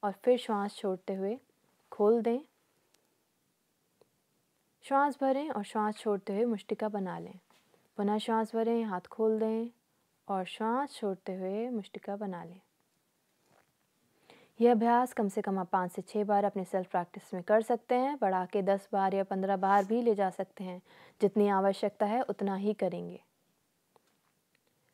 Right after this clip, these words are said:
चलिए, यहीं से ही वापस आ जाएंगे। अगली क्रिया की ओर बढ़ते हैं जो कि है मणिबंध नमन।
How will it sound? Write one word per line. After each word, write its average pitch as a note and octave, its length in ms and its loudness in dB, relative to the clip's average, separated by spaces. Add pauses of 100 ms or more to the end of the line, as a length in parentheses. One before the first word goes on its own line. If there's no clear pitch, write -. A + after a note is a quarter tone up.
(540)
चलिए, F3+ 360 -6 (380)
यहीं A#3 220 4
से A#3+ 140 2
ही G#3+ 120 6
वापस F#3+ 420 0
आ B3 100 6
जाएंगे। B3 480 0 (1700)
अगली F#3+ 280 -2
क्रिया G#3 300 2
की A#3+ 160 0
ओर A#3+ 160 8
बढ़ते A#3 320 2
हैं C4+ 200 2
जो G#3+ 160 2
कि G#3+ 120 0
है A3 200 0
मणिबंध G#3 640 4
नमन। F3+ 320 0